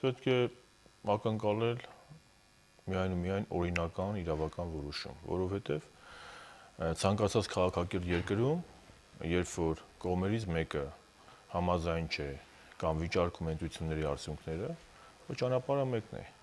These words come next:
դա իրավական ճանապարհն է դատարանների միջոցով։ Մեր սահմանադրությամբ դատական իշխանությունը ունի, առանձնացած է գործադիր և օրենսդիր իշխանությունից, և այդ իմաստով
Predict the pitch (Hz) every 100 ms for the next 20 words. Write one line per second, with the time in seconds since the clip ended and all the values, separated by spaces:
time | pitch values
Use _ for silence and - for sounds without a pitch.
0 | - - 85 82 80 - - - 95 90
1 | 90 87 85 80 80 - 95 113 135 92
2 | 82 85 85 87 95 82 - - 65 90
3 | 107 - 90 87 87 87 87 87 76 71
4 | - - - - - - 87 90 90 87
5 | - 78 73 - 71 64 - - - -
6 | - - - - - 78 80 73 - -
7 | - 85 87 87 90 85 76 80 - 78
8 | 76 67 50 - - 78 76 82 78 78
9 | 92 104 113 139 151 147 110 113 113 110
10 | 110 - 147 147